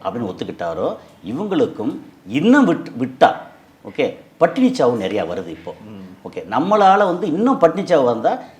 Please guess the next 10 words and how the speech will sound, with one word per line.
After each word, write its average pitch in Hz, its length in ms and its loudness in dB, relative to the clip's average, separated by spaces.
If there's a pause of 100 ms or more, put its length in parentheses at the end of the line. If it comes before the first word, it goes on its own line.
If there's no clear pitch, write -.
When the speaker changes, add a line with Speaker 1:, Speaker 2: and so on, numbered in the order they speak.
Speaker 1:
இதே 226 560 12
ரேஞ்சில் 170 580 4 (240)
இன்னும் 180 320 -2 (220)
மூணு 190 340 0
மாசம் 180 320 0
இல்ல 147 100 0
நாலு 139 320 2
மாசம் 135 460 2 (260)
கடந்துச்சு 151 600 0 (500)
அப்படின்னா 120 540 0